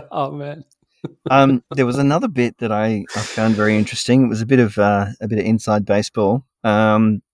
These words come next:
Speaker 2: during the trios match, which was the, uh, Knights of the Black Throne or Kings of the Black Throne, which is which, I can't remember.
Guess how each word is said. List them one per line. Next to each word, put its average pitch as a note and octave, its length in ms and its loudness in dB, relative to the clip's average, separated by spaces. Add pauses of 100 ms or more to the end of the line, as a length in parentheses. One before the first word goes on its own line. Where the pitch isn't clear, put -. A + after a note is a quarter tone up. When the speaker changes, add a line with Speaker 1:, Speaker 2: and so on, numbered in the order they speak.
(100)
Speaker 2:
during D3 280 4
the B2 60 4
trios A#2+ 520 2
match, G#2 340 -2
which - 260 -10
was G#2 260 -4
the, G#2 280 -2
uh, G2+ 300 -4 (460)
Knights A2 360 0
of A#2+ 40 -8
the A2+ 60 -6
Black G#2+ 200 -6 (100)
Throne A#2 380 0
or G2 180 -8
Kings A#2+ 280 2
of A2+ 80 -8
the G#2+ 60 -4
Black B2 220 -4
Throne, A#2+ 380 -2
which A2+ 180 -8
is G#2 80 -12
which, A#2+ 220 -8
I G2 60 -10
can't - 220 -12
remember. F2 280 -12